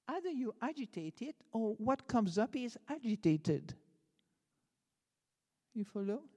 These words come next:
You know, maybe you worry about something, you have the right to worry. Maybe you have a lot of problems, a lot of difficulties you can't sort out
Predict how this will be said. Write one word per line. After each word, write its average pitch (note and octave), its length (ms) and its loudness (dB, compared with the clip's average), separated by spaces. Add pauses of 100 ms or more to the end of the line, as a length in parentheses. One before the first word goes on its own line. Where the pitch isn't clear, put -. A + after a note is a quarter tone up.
(760)
You C4 100 -4
know, G#3+ 120 4
maybe A#3+ 240 2
you G#3 140 0
worry C#4 400 0
about E3+ 280 -4
something, E3 480 -8
you F#3 160 -2
have F3 160 -2
the F3 100 0
right C#4+ 300 -4
to G3+ 120 -2
worry. E3+ 520 -2 (880)
Maybe A#3 340 -6
you G3+ 240 -4
have G#3 180 -6
a G#3 60 -4
lot A#3 180 -8
of A3+ 120 -18
problems, C4+ 580 -10
a G3 40 -10
lot A3 220 -10
of G#3 120 -10
difficulties F#3 800 -10
you G3+ 80 -12 (100)
can't A#3+ 160 -4
sort A#3+ 320 -6
out C#4+ 260 -6